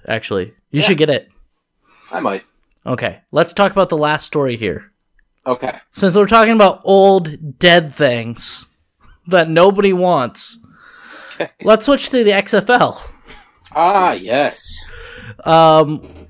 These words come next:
Speaker 1: why is it coming back?
Speaker 2: Because
Speaker 1: I
Speaker 2: of Trump's America.
Speaker 1: I don't know. So,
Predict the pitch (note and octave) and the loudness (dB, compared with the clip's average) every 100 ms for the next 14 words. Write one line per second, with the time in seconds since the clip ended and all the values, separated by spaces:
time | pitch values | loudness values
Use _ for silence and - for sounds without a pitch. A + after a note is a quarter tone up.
0 | - - C3+ D3 F3 F#3+ G#3+ G#3 G3+ G#3 | -20 -14 -2 4 4 4 2 0 -2 -2
1 | G3+ G#3+ C4 - - _ _ - - _ | 0 2 0 -4 -20 _ _ -20 -20 _
2 | _ _ _ C3 - B2+ C#3 B2 G2+ - | _ _ _ -16 -8 -4 -4 -4 -12 -14
3 | - B2+ - C#3 G#2+ F2 - - - _ | -10 -10 -8 -8 -4 -4 -4 -8 -10 _
4 | - - - - - - - - - _ | -16 -12 -10 -12 -12 -16 -20 -20 -20 _
5 | - - G3 G#3 G3+ F#3 D#3 - G#3+ G3+ | -10 -2 2 2 4 4 2 2 6 8
6 | G3 | 8